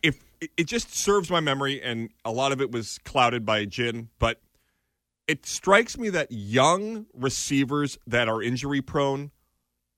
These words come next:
never get back where they're no longer. Does that make sense? Like, if you get injured early as a speedy receiver in the N F L, it just strikes me that that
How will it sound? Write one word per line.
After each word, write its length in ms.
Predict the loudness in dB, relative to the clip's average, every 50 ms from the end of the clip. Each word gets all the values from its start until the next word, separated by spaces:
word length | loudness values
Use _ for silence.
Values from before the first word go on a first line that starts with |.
| _ _ -4
never 500 | 0 2 4 4 6 6 6 4 4 0 -10 _
get 220 | -4 -4 -4 0 2
back 420 | 2 4 4 2 0 -4 -12 _ _ -8
where 200 | -2 -2 0 2
they're 200 | 2 0 0 0
no 260 | 0 2 4 4 6
longer. 440 | 6 6 6 4 4 2 2 0 0
Does 240 | -2 -4 -2 2
that 120 | 2 2 4
make 160 | 2 0 0
sense? 240 | 0 0 0 0 0
Like, 140 | -2 -2 -2
if 100 | -2 0
you 140 | 0 0
get 200 | 0 0 -4 -2 _
injured 360 | 0 0 0 0 -2 -2 -4 0 4
early 460 | 4 6 6 6 4 0 0 -2 -2
as 200 | -4 -4 -2 0
a 200 | 0 0 0 -2 -6 _ _ _
speedy 560 | -12 -12 -12 -10 0 2 2 2 2 0 -2
receiver 640 | -2 -2 -4 -4 -2 -2 -2 -2 -2 -4 -8 -10 -10 _ -6
in 80 | -2
the 100 | 0 0
N 100 | 2 2
F 160 | 0 -2 -2 -2
L, 280 | -2 -2 -2 -4 -8 _ _ _ _ _
it 120 | -2 -2 0
just 240 | 0 0 0 0 -2
strikes 420 | -4 0 4 4 4 4 2 -4
me 140 | -6 -6 -2
that 200 | -2 -2 -2 0 2
that 200 | 0 0 0